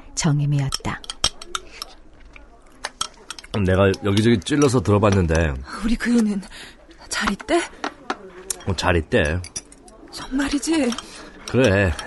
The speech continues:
Speaker 2: 잘 있는데, 아, 아마 배에 누군가 간첩을 태운 모양이더라고.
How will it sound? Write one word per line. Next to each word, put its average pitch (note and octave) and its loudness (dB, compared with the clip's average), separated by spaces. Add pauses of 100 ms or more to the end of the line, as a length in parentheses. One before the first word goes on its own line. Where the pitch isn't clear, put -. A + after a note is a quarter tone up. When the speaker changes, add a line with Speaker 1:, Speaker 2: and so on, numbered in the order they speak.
(100)
Speaker 2:
잘 G2 2
있는데, E2+ 4 (1200)
아, C#2+ -2 (720)
아마 D#2+ 0 (720)
배에 F2+ 2 (100)
누군가 E2+ 0
간첩을 F2 0
태운 D2+ 0
모양이더라고. C2+ -6